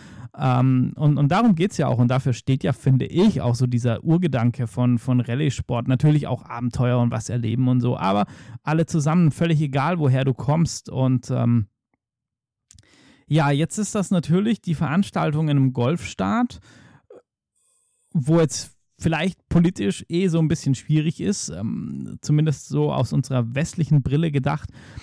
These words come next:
Sicherlich auch ganz viele Leute, die da, die da leben, wenn man die fragen würde, würden da zustimmen. Ey, und dann bringt die Dakar echt so ein Camouflage-Shirt raus mit ihrem Logo und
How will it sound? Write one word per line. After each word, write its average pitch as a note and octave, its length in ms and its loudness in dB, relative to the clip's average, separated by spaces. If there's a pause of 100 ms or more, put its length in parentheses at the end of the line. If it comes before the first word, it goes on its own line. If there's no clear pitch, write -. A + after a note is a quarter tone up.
(220)
Sicherlich C#3 400 2
auch C3+ 140 2
ganz C3+ 220 0
viele C3+ 200 2
Leute, C3 320 0
die B2+ 160 0
da, A#2+ 220 2
die B2 120 -2
da A#2 120 0
leben, B2 260 2
wenn C3 100 2
man A#2+ 320 4
die B2+ 180 -2
fragen A#2+ 520 -2
würde, A#2+ 400 2
würden B2+ 340 -2
da A#2+ 140 0
zustimmen. C3+ 460 0 (300)
Ey, C#3 180 2
und D3 80 6
dann C#3+ 180 4
bringt C#3 320 2
die B2+ 80 -2
Dakar D3 640 -2
echt D3+ 300 -4
so D3 380 2
ein C#3+ 140 4
Camouflage-Shirt D3 920 0
raus D3+ 300 -2
mit D3+ 160 0
ihrem C#3 200 2
Logo D#3+ 540 2 (140)
und C#3 180 2